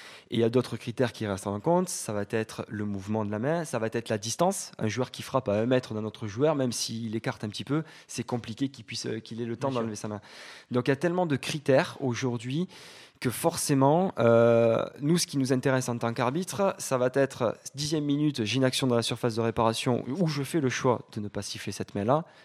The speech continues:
Speaker 1: Il faut que je sois cohérent et que je fasse la même chose à la soixante-dixième.
Speaker 2: D'accord.
Speaker 1: C'est ça le plus important.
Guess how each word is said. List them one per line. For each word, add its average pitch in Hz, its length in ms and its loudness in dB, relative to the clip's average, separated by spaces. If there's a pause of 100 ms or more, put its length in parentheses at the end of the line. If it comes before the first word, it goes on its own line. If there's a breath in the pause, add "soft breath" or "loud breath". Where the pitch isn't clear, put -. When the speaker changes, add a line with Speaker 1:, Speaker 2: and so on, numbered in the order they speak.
(180 soft breath)
Speaker 1:
Il 117 80 -2
faut 120 140 -2
que - 40 -8
je - 40 -4
sois 110 100 2
cohérent 113 380 2
et 135 40 0
que 120 60 -4
je 101 100 -4
fasse 110 200 -6
la 107 80 -4
même 107 100 -6
chose 123 160 -8
à 120 40 -2
la 113 40 -2
soixante-dixième. 104 540 -8 (140)
Speaker 2:
D'accord. 120 240 -18 (260 loud breath)
Speaker 1:
C'est - 160 -4
ça 135 160 6
le 120 60 2
plus 113 140 -6
important. 104 360 -2